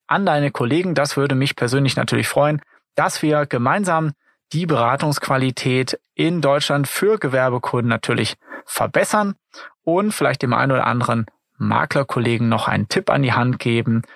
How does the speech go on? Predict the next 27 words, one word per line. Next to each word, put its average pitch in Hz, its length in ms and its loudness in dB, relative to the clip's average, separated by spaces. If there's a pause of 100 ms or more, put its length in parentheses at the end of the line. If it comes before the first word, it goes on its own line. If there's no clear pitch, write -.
(140)
womit 139 400 0
man 117 160 0
sich 143 240 0
das - 200 -4
Leben 107 320 0 (240)
im 160 160 0
Alltag 117 360 0
ein 127 40 0
bisschen - 280 -2 (120)
einfacher - 460 0
machen - 260 0
kann. - 160 -4 (840)
Also, 139 320 0
Fazit, 214 600 -2 (240)
mit 147 140 -2
diesen 214 180 0
Fragen 202 520 0
und 170 160 -2
diesem 160 240 -2
kleinen 196 540 0
Fahrplan 185 600 0
mit 160 140 -4
den 151 140 0
sechs 143 240 -2
Punkten 180 360 -2
bist 160 200 -2
du 147 80 -2